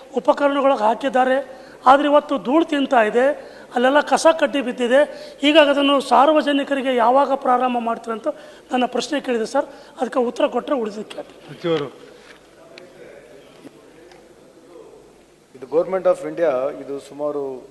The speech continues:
Speaker 3: ಹತ್ತೊಂಬತ್ತು ನೂರ ತೊಂಬತ್ತೈದನೇ ಇಸ್ವಿನಲ್ಲಿ ಪ್ರಾರಂಭ ಆಗಿರ್ತಕ್ಕಂಥದ್ದು.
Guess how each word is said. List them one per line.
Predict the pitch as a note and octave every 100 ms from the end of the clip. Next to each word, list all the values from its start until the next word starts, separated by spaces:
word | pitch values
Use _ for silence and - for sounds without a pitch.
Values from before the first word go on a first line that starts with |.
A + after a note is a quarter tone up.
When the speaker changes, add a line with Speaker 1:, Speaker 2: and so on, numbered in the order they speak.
| - _
Speaker 3:
ಹತ್ತೊಂಬತ್ತು | - - F3+ F#3 F3+
ನೂರ | F3
ತೊಂಬತ್ತೈದನೇ | F3 E3+ F3 - - - C#3 D#3+ E3
ಇಸ್ವಿನಲ್ಲಿ | D#3+ D#3 D#3+
ಪ್ರಾರಂಭ | - D3 D#3 D3+
ಆಗಿರ್ತಕ್ಕಂಥದ್ದು. | C3+ C3+ C3+ - A#2+ B2 - -